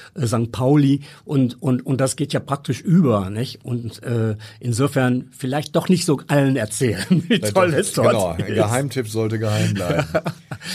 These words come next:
Speaker 1: Es
Speaker 2: Ihr
Speaker 1: gibt noch ein paar andere.
Speaker 2: Lieblingsgebäude.
Speaker 1: Ja, noch,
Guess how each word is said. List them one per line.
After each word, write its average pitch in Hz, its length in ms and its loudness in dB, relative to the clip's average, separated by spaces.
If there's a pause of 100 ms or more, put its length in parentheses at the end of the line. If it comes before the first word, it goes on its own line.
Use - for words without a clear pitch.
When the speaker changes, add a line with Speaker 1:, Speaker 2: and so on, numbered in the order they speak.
(160)
Speaker 1:
Es 135 80 2
Speaker 2:
Ihr 139 40 0
Speaker 1:
gibt 190 180 2
noch 143 120 4
ein 131 80 -2
paar 143 160 2
andere. 170 440 6
Speaker 2:
Lieblingsgebäude. 113 360 2 (440)
Speaker 1:
Ja, 160 200 4
noch, 160 280 2